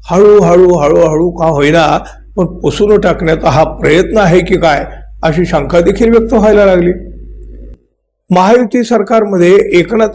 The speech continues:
शिंदे यांची सातत्यानं गलचेपी होत आहे, मुस्कटदाबी होत आहे. नवे नवे ती जाणीवपूर्वक केली जाऊ लागली आहे, जाणीवपूर्वक.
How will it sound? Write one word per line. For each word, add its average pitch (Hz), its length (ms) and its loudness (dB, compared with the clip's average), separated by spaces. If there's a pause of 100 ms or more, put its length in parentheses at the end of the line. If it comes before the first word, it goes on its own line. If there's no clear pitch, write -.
(100)
शिंदे 190 280 2
यांची 175 380 0
सातत्यानं 165 1040 -2
गलचेपी 156 560 2
होत 170 300 2
आहे, 151 360 0 (400)
मुस्कटदाबी 160 760 0
होत 147 280 0
आहे. 156 340 0 (720)
नवे 196 260 4
नवे 233 540 4
ती 180 200 -4
जाणीवपूर्वक 196 880 0
केली 202 260 2
जाऊ 185 220 2
लागली 170 280 2
आहे, 160 320 0
जाणीवपूर्वक. 160 880 -2